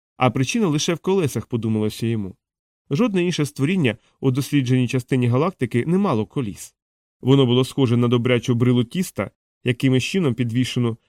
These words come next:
поміж двома колесами, вісь яких проходила десь посередині. Колеса були огорнуті хутром,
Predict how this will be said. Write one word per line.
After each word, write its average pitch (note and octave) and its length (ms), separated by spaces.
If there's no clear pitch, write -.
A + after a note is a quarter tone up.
поміж B2+ 280
двома B2+ 280
колесами, B2 580
вісь E3+ 240
яких A2+ 340
проходила B2+ 520
десь B2 200
посередині. G#2 720
Колеса C3 380
були B2 220
огорнуті A#2+ 600
хутром, A#2 540